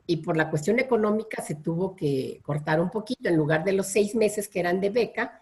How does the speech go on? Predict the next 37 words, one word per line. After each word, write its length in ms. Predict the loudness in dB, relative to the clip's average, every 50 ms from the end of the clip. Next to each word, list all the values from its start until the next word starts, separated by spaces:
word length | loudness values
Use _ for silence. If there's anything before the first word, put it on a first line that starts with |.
| _
se 160 | -6 -2 0
hizo 240 | 0 0 0 -2 -2
a 120 | -4 -2 0
tres. 380 | 2 4 4 4 2 -2 -2 0
Bueno, 220 | 0 2 2 2
hace 200 | 2 2 0 0
dos 200 | 2 0 0 2
años 260 | 2 2 2 2 0 0
que 100 | 0 0
no 140 | 0 0
se 200 | -2 -2 -2 0
hace 300 | 0 0 0 -2 -4 -6
por 240 | -6 -6 -6 -6 -6 -4
la 160 | -6 -6 -8
cuestión 260 | -8 -4 0 0 0
económica, 600 | 0 0 0 0 2 2 2 2 0 -4 -10 -20 _ _
pero 440 | 6 8 8 8 8 8 6 6 6
anteriormente, 800 | 4 4 4 4 4 4 4 4 4 4 2 0 2 2 2 4 4
y 120 | 4 4
se 100 | 4 4
tiene 300 | 4 4 2 2 2 2
que 120 | 2 2 2
volver 420 | 4 4 4 4 4 4 4 2
a, 400 | 2 0 0 0 0 0 0 0 -2
a 160 | -2 -2 0
luchar 460 | 0 0 -2 -2 -2 -2 -2 -2 0
por 160 | 0 2 2
esa, 320 | 2 0 0 -2 -2 0 0
ese 220 | 0 0 -2 -4
tipo 300 | -8 -10 -8 -4 -2 -2
de 160 | 0 0 2
becas, 380 | 2 2 2 2 0 -2 -2 -2
ese 180 | -4 -6 -8
te-, 140 | -6 -4 -4
becas 320 | -2 -2 -2 -2 -2 -2 0
de 80 | 0
movilidad 800 | 2 2 2 2 0 0 0 -2 -2 -2 -2 -2 -2 -2 -2